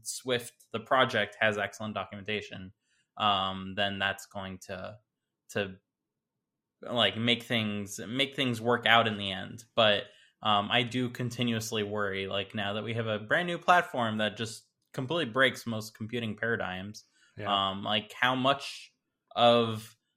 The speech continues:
Speaker 1: uh, this knowledge are you gonna need to have to, like, know how to code for it, right? Because at the end of the day, yeah, you can make a little Swift U I thing, but it doesn't do anything. So you need to, like,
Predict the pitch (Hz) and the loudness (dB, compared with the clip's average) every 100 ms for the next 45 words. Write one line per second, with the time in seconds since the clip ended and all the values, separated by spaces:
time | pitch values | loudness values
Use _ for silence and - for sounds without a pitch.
0 | _ 113 110 104 104 101 92 113 117 123 | _ 4 6 8 8 4 0 -2 -4 0
1 | 113 110 120 113 113 107 110 104 113 127 | 4 6 6 4 0 0 -2 -2 -2 -4
2 | - 113 - 135 127 113 110 101 - - | -6 -8 2 8 8 8 4 0 -10 -8
3 | - 113 107 104 101 73 117 123 120 120 | -4 0 2 2 0 -12 -8 -4 0 2
4 | 123 113 117 110 104 - _ - 143 123 | 4 6 6 4 2 -4 _ -2 0 0
5 | 113 110 104 95 - _ _ _ _ 107 | -4 -6 -4 -4 -8 _ _ _ _ 2
6 | 107 110 113 113 113 127 139 131 127 131 | 2 0 -2 -2 0 -2 -2 0 4 4
7 | 123 185 202 185 185 185 202 202 - 208 | 4 0 -2 -4 -8 -6 -4 -4 -8 -8
8 | 185 220 233 151 107 104 127 110 123 151 | -6 -6 -4 -6 -6 0 0 0 -2 -4
9 | 151 110 - 151 135 127 123 110 107 101 | -6 -8 -8 -8 -8 -6 -6 -4 -4 -8
10 | - 110 120 127 127 120 113 107 | -10 -10 -8 -6 -4 0 0 0